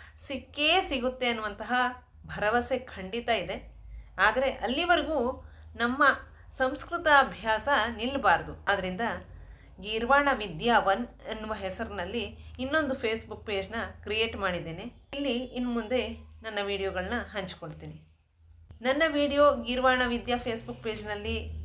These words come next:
ನೀವೆಲ್ಲರೂ ನೋಡಿದ್ರಿ, ಹಾರೈಸಿದ್ರಿ, ಕೈ ಹಿಡಿದು ಮುನ್ನಡೆಸಿದ್ರಿ, ತಪ್ಪುಗಳಿದ್ದಾಗ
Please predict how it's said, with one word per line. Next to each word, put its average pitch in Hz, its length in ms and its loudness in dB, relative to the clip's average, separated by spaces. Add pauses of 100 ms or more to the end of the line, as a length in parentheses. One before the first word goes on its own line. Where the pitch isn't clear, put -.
(720)
ನೀವೆಲ್ಲರೂ 214 460 2
ನೋಡಿದ್ರಿ, 202 580 -2 (600)
ಹಾರೈಸಿದ್ರಿ, 202 1120 2 (420)
ಕೈ 233 160 2
ಹಿಡಿದು 285 340 2
ಮುನ್ನಡೆಸಿದ್ರಿ, 196 1040 -2
ತಪ್ಪುಗಳಿದ್ದಾಗ 220 680 0